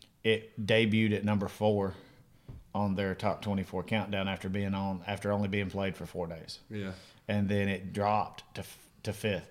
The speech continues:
Speaker 1: to num-, to, like, five the next week for New Year's. And I haven't heard anything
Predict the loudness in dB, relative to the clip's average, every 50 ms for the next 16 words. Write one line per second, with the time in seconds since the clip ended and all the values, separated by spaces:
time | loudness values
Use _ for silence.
0 | -18 -10 -6 -4 -2 -2 -4 -6 -8 -8 -8 -8 -4 -4 -4 -4 -4 -2 0 2
1 | 2 2 2 0 -2 -4 -4 -4 -6 -6 -6 -6 -6 -6 -8 -6 -4 -2 -2 -2
2 | -2 -4 -6 -8 -12 -16 -18 -20 -20 -20 -12 -6 -2 0 4 6 6 6 6 4
3 | 2 2 2 4 4 4 2 2 0 0 -2 -2 -2 -2 -2 -4